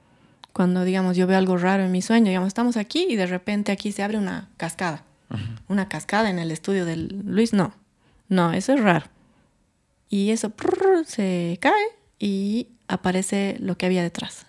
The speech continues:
Speaker 1: lo que estaba escondiendo.
Speaker 2: Ujú.
Speaker 1: Entonces, si tú de repente ves un monstruo, ves una cosa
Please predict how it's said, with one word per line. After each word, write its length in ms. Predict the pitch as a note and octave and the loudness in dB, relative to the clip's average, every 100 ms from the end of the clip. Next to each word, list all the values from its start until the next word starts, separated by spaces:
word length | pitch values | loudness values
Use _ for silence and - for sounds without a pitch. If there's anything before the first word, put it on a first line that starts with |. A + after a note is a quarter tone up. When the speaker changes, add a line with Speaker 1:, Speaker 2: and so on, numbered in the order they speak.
| - | -12
Speaker 1:
lo 80 | |
que 80 | - | -10
estaba 240 | F#3+ F#3 F#3 | -6 -4 -4
escondiendo. 560 | - F#3+ F#3 E3+ F3 - _ | -4 -6 -6 -6 -12 -20 _
Speaker 2:
Ujú. 300 | - A2 A#2+ A2 - _ _ _ | -14 -8 -6 -8 -12 _ _ _
Speaker 1:
Entonces, 220 | - E3+ | -8 -6
si 80 | E3+ | -4
tú 120 | - | -4
de 60 | E3 | -4
repente 360 | D#3+ E3+ E3 | -2 -4 -4
ves 180 | D3+ D#3+ | -4 -4
un 220 | F#3 G3 | -2 0
monstruo, 380 | A#3 D4 A3+ - | 2 2 2 -2
ves 100 | D#3 | -4
una 160 | F3 F#3 | -2 -2
cosa 340 | - B3+ - | 0 -2 -2